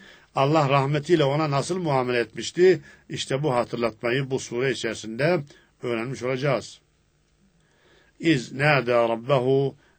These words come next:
nidâen hafiyya. Hani o Zekeriya gizli bir seslenişle Rabbine yalvararak.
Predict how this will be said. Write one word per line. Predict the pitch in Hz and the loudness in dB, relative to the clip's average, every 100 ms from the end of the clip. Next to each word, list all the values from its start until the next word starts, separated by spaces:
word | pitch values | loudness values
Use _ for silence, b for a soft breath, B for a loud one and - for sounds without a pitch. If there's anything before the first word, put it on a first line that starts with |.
| b | b
nidâen | 120 113 131 135 135 131 | -4 0 2 2 0 -4
hafiyya. | - 113 - 113 104 101 92 87 _ _ _ _ _ _ b b b | -6 -8 -6 -6 -4 -4 -6 -12 _ _ _ _ _ _ b b b
Hani | - 127 120 | -8 -4 -2
o | 117 131 | -2 -2
Zekeriya | 113 107 113 104 98 95 87 85 _ _ b b b b b | -2 -4 -4 -4 -6 -8 -10 -14 _ _ b b b b b
gizli | 135 139 127 185 156 | -2 -2 0 0 2
bir | 147 | 0
seslenişle | - 131 123 - 127 131 - 120 | 2 0 0 0 -2 -2 -2 0
Rabbine | 117 120 117 120 117 | 0 0 -2 -2 0
yalvararak. | 113 110 110 107 101 - | 0 -2 -2 -2 -4 -6